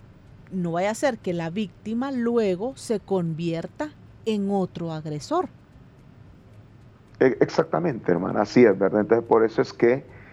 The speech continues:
Speaker 2: es importante también señalar, ah, eh, los límites, ¿verdad? Eh, hasta dónde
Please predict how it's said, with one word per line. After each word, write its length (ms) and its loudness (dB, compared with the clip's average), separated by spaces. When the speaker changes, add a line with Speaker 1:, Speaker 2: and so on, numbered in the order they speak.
Speaker 2:
es 160 0
importante 680 2
también 340 0
señalar, 480 2
ah, 220 -6
eh, 160 -4
los 220 2
límites, 500 0
¿verdad? 320 2
Eh, 380 4
hasta 280 2
dónde 480 0